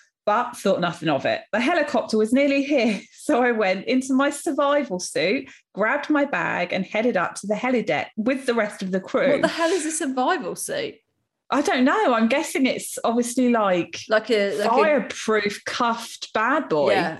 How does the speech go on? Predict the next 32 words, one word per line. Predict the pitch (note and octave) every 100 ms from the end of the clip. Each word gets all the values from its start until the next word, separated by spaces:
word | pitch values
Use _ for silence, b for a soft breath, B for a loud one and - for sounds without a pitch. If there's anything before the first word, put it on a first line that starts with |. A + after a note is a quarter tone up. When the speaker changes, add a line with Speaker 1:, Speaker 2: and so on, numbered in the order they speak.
| -
Speaker 2:
okay, | F#3 G3+ F3 E3+
so | - E3+
Speaker 1:
It | G3+
would | A3
Speaker 2:
and, | C4
and | C4 - -
Speaker 1:
be, | C4+
you | A3 G3+
Speaker 2:
hello, | D4+ E4 F#3+
Speaker 1:
know, | A3
survive | - G#3+ A3 A3+ A3+
Speaker 2:
I'm | B3
Speaker 1:
through | C#4
Speaker 2:
just | G#3 G3+
Speaker 1:
a |
Speaker 2:
casually | - A3+ A3+ A3+
Speaker 1:
bomb. |
Speaker 2:
getting | G#3+ G3 G#3
picked | G#3+ G#3 G#3
up | F#3+ - _ -
by | G#3
a |
helicopter | G3+ G#3+ G#3 F#3+ - G3+
to |
say | - -
Speaker 1:
By | A#3 G#3
a |
Speaker 2:
"No, | F#3+
Speaker 1:
helicopter, | A#3 G3+ F3 G#3+ -
Speaker 2:
fuck | G4 C3+
off." | G3+ A#3
Speaker 1:
yeah. | - C3+ F#3+